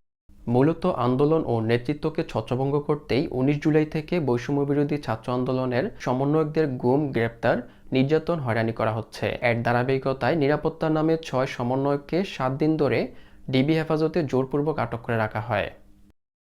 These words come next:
নিরাপত্তার নামে শিক্ষার্থীদের এভাবে ডিবি কার্যালয়ে আটক করে রাখা নিয়ে শুরু থেকেই মানুষের মনে সন্দেহ ছিল, শিক্ষার্থীদের ভয়ভীতি দেখিয়ে আন্দোলনকে দমিয়ে রাখতে চাইছে প্রশাসন। আর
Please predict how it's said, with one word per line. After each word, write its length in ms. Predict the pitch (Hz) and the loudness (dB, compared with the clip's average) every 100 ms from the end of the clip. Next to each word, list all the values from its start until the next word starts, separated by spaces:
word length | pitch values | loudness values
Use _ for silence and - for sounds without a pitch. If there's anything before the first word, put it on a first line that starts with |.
| _ _ - | _ _ -2
নিরাপত্তার 520 | 127 147 165 180 185 180 | 4 4 4 0 2 2
নামে 200 | 180 180 | 2 0
শিক্ষার্থীদের 680 | - 127 156 - 160 170 175 | 0 -2 -2 -4 -2 -2 -2
এভাবে 320 | 127 147 143 151 | -2 0 0 0
ডিবি 300 | 123 123 139 | 0 0 0
কার্যালয়ে 520 | 151 147 151 151 147 | 0 0 0 0 0
আটক 300 | 120 120 135 | 0 -4 -8
করে 180 | - 139 139 | -4 -4 -2
রাখা 280 | 110 135 | -4 -2
নিয়ে 260 | 127 117 135 233 - - | -2 0 -2 -4 -12 -20
শুরু 260 | - 135 147 | -2 2 2
থেকেই 400 | 160 185 185 156 | 2 -4 0 0
মানুষের 440 | 175 120 139 139 151 | 2 2 0 -2 -2
মনে 220 | 147 151 | 0 -2
সন্দেহ 400 | 147 113 117 131 135 | -2 -6 -4 -4 -6
ছিল, 240 | - 131 139 220 - - - | -4 -2 0 -2 -6 -20 -10
শিক্ষার্থীদের 680 | - 143 165 151 165 170 156 | 0 0 0 0 0 2 0
ভয়ভীতি 500 | 127 123 131 139 143 | 2 0 0 -2 2
দেখিয়ে 440 | 143 143 - 165 | 2 0 -2 -2
আন্দোলনকে 600 | - 123 139 151 156 151 | 0 0 0 0 -2 -2
দমিয়ে 320 | 143 127 131 139 | -2 0 2 2
রাখতে 240 | 139 143 | 0 -2
চাইছে 320 | 139 135 135 | -2 -4 -4
প্রশাসন। 520 | 160 123 110 - 107 73 - - - - - - - | -8 -8 -8 -6 -4 -4 -8 -18 -20 -20 -20 -18 2
আর 120 | 123 | 4